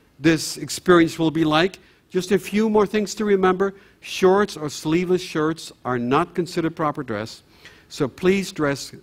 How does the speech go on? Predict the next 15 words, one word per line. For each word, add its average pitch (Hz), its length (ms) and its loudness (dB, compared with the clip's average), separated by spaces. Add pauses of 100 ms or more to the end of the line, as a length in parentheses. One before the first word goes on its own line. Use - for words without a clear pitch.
(120)
conservatively. 147 880 -4 (640)
Be 185 120 4
prepared 185 760 0
that 135 280 0 (180)
your 131 340 -4
shoes 185 540 -2
must 143 220 -2
have 127 280 -4 (100)
closed 165 580 -2
toes, 139 440 -4 (280)
and 139 180 -2
you 135 140 0
will 170 320 4
be 175 340 -4 (120)
asked 147 460 0